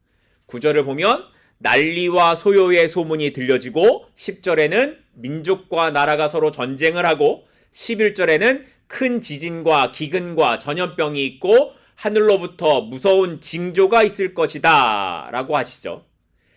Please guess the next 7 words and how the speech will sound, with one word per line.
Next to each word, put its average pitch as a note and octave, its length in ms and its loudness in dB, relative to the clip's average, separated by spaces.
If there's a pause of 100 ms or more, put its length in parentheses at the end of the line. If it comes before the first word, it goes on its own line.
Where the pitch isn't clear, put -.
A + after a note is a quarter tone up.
(160)
그리고 B2+ 280 -2
이것이 D3 580 -2 (120)
마지막 D3+ 680 -4
때의 D3 440 0
징조다 B2+ 920 -2
라고 A2 300 -4
말씀하셨습니다. B2+ 800 -10